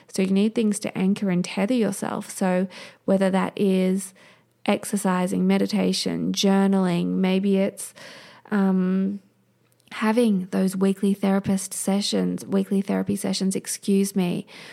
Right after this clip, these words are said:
whatever it is, whatever feels good for you, try and lean into that and know that you absolutely will start to feel hopeful. And as much as things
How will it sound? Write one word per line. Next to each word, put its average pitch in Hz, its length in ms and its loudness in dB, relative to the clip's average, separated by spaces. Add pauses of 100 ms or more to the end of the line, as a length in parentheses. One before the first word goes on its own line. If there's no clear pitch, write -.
(140)
whatever 214 520 2
it 208 100 4
is, 190 220 2
whatever 190 260 2
feels 190 300 0
good 180 260 0
for - 140 -4
you, 185 400 2
try 190 320 0
and 190 160 4
lean 185 240 2
into 185 260 0
that - 260 -2 (400)
and 196 200 4
know 185 180 6
that 185 140 2
you 196 320 2
absolutely 190 880 0
will 196 380 2
start 202 400 -4
to 208 80 -4
feel 202 240 0
hopeful. 208 680 -2 (500)
And 190 500 4 (140)
as 196 200 -2
much 190 260 -2
as 196 80 -2
things 185 600 0